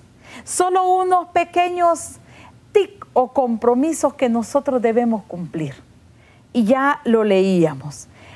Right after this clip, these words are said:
Vamos a ver un poco sobre lo que es la gracia. Es un don de nuestro Padre Celestial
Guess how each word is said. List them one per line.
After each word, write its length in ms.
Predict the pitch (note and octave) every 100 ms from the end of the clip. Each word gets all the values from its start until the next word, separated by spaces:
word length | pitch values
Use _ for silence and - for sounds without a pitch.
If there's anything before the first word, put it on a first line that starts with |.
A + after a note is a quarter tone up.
| -
Vamos 300 | A#3+ D4 D#4+
a 60 | E4
ver 100 | D#4
un 120 | D#4
poco 220 | D4+ D#4
sobre 320 | D4 D4 B3+
lo 160 | B3 A#3
que 140 | D4
es 80 | E4+
la 140 | C#4 G3+
gracia. 320 | F3 D3+ B3
Es 120 | B3
un 200 | D#4 C#4+
don 180 | D4+ D#4+
de 100 | D4+
nuestro 380 | C#4 B3+ - A3+
Padre 400 | C4 C#4 C#4 C4
Celestial 640 | B3+ A#3 A#3 - E4